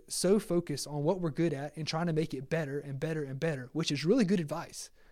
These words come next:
but not so if you are neglecting your greatest weakness, 'cause you're only as good as your greatest weakness. In Ephesians four, it says this, "Don't give the devil," or the enemy,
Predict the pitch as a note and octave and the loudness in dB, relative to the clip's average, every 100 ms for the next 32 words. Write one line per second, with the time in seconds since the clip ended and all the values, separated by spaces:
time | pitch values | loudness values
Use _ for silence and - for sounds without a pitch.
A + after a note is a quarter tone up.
0 | - - - - E3 D#3+ F#3 B3+ - - | -20 -20 -18 2 2 4 2 2 0 -2
1 | C#3+ D3 D#3 - E3 F3 F#3 D3+ D3+ C#3 | 2 0 0 2 2 4 2 2 0 -2
2 | D3+ F#3+ - C#3 C3+ D3+ - _ - D#3 | 2 0 0 -8 -8 -10 -16 _ -2 0
3 | D3+ D3 C#3+ C#3+ - E3 F#3 C3 - D#3 | 2 2 0 -2 0 0 0 -8 -2 0
4 | D#3+ F3+ C#3+ E3 G3 F#3+ - C3+ C#3+ D3+ | 2 0 0 -2 0 0 -2 -4 -4 -4
5 | - C#3 D3 D3 C#3 B2+ C#3 - - F#3+ | -6 -4 -4 -4 -6 -4 -6 -8 2 2
6 | F#3 D3 - D#3 D3+ A#3 G3 - A3 E3 | 2 -4 0 2 6 8 6 2 4 4
7 | - - - - F3 E3 F#3 E3 E3 - | 2 -14 -18 -2 0 6 4 6 2 2
8 | - B3+ G3 G#3 F3+ D#3+ D3 D3 C3 E3+ | 4 4 6 4 4 2 2 0 -2 -4
9 | D#3 D3 E3 D#3 C3+ D#3 | -2 -2 0 0 0 -8